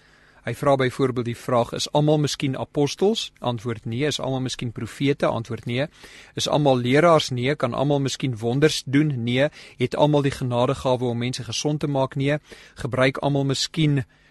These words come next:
tale?" "Het hulle die, die, ehm, gawe van tale?" "Nee." "Kan almal dit uitlê?" "Nee."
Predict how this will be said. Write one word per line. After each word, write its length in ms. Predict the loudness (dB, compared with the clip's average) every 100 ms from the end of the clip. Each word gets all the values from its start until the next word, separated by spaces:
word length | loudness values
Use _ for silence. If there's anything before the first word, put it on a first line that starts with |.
| _ _
tale?" 500 | 6 8 8 6 4 -2
"Het 160 | -2
hulle 120 | -2
die, 220 | 0 -2 -2
die, 340 | -4 -4 -4
ehm, 160 | -8 -8
gawe 320 | -2 0 0
van 220 | -2 -4
tale?" 440 | 2 4 4 2 -2
"Nee." 500 | -4 -2 0 2 0 -2
"Kan 180 | -4
almal 260 | -2 0 0
dit 180 | -2 -2
uitlê?" 540 | -2 -2 -2 -2 -2
"Nee." 500 | -4 -4 -2 -2 -4